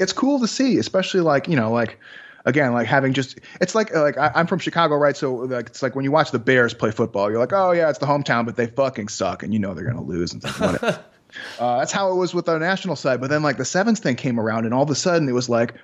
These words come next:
Speaker 1: "Oh, we won a couple, like,
Speaker 2: Mm-hmm.
Speaker 1: matches in this tournament," and it's like, "Oh, actually, we made it to the fucking, uh, bowl," and then the next one's like, "Oh, damn, we're in the finals. What's going on?"
Speaker 2: Yeah.
Speaker 1: Right? Like,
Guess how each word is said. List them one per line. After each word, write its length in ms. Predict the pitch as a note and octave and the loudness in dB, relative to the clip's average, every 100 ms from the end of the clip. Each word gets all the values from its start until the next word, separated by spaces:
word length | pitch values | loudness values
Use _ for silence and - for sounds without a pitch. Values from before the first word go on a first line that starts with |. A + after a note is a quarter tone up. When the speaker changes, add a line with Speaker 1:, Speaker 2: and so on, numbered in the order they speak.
| - | -4
Speaker 1:
"Oh, 200 | D4 D4 | 0 2
we 120 | G3 | 2
won 180 | F#3+ B3+ | 2 2
a 60 | A#3 | 2
couple, 380 | F#3 D#3 D3 | 0 2 2
like, 180 | C3 B2 | 2 0
Speaker 2:
Mm-hmm. 220 | D3+ D#3+ | -2 -2
Speaker 1:
matches 400 | C#3+ C3 B2 C3 B2 | 2 2 0 -2 0
in 60 | |
this 140 | B2+ A#2+ | 0 -2
tournament," 420 | B2+ A#2 A2+ A#2+ | -4 -2 -2 0
and 120 | B2 | 0
it's 100 | B2+ | 2
like, 120 | D3 | 0
"Oh, 220 | F#3 C4 D3+ | 2 2 2
actually, 280 | F#3+ - | 0 0
we 60 | E3 | 2
made 200 | D#3+ E3 | 2 2
it 100 | E3 | 2
to 120 | - | 2
the 100 | F3 | 2
fucking, 520 | - F3 F3 E3+ E3+ | 2 0 2 0 2
uh, 220 | F3 E3 D#3+ | 2 4 2
bowl," 540 | F3 G#3+ A#3+ F#3+ C3+ | 2 0 2 4 2
and 100 | C3 | 4
then 160 | D3+ D#3 | 2 2
the 60 | |
next 160 | F#3 - | 0 0
one's 160 | F3+ | 0
like, 120 | D#3+ - | 0 0
"Oh, 100 | D#4 | 0
damn, 300 | F3 G3 C4+ | 0 0 0
we're 160 | E3+ A#3 | 0 0
in 60 | |
the 80 | F3 | 0
finals. 500 | - E3 D4+ C#4 A#2 | 0 0 2 2 0
What's 140 | - - | -4 -2
going 280 | G#3 D#3 | 0 2
on?" 280 | F#3+ D#4+ E3 | 2 2 0
Speaker 2:
Yeah. 100 | C3 | 0
Speaker 1:
Right? 180 | D3+ A#3 | 0 2
Like, 160 | E3 | -2